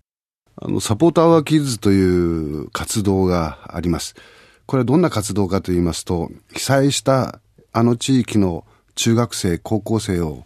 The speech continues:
二週間とか、一ヶ月とかという単位で海外にホームステイしてもらうと。それは、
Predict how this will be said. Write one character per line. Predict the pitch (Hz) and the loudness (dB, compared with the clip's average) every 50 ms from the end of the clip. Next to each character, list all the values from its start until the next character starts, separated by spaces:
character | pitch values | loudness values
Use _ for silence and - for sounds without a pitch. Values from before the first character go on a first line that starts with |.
| - - | -12 -4
二 | 98 110 104 | -2 -2 0
週 | - 127 120 | 0 0 -2
間 | 107 101 95 87 80 | 0 0 -2 -2 -4
と | 78 | -6
か、 | - - 80 73 71 - _ _ _ _ _ _ _ _ _ - - | -8 -8 -8 -8 -10 -12 _ _ _ _ _ _ _ _ _ -12 -10
一 | 98 | -6
ヶ | - - 110 | -2 0 0
月 | 101 98 - | 0 0 -2
と | - - | -6 -8
か | - 92 | -10 -10
と | - - 82 | -8 -6 -6
い | 82 | -6
う | 82 78 | -6 -4
単 | - 85 85 82 | -4 -4 -4 -4
位 | 71 | -4
で | 76 78 | -6 -10
海 | - - - 151 156 139 | -8 -4 0 0 2 2
外 | 123 95 82 | 0 0 -2
に | 73 - - - _ _ _ _ _ _ _ _ | -2 -6 -8 -14 _ _ _ _ _ _ _ _
ホ | - 139 | 2 4
ー | |
ム | 160 151 | 4 4
ス | - - | 4 2
テ | 147 | 2
イ | 113 | 2
し | - - | 0 -2
て | 78 | -6
も | 69 - - | -8 -8 -8
ら | - | -10
う | - - | -14 -14
と。 | - - - _ _ _ _ _ - | -18 -20 -20 _ _ _ _ _ -12
そ | - - 135 | -6 -2 2
れ | 135 | 2
は、 | 135 131 117 - | 4 2 2 0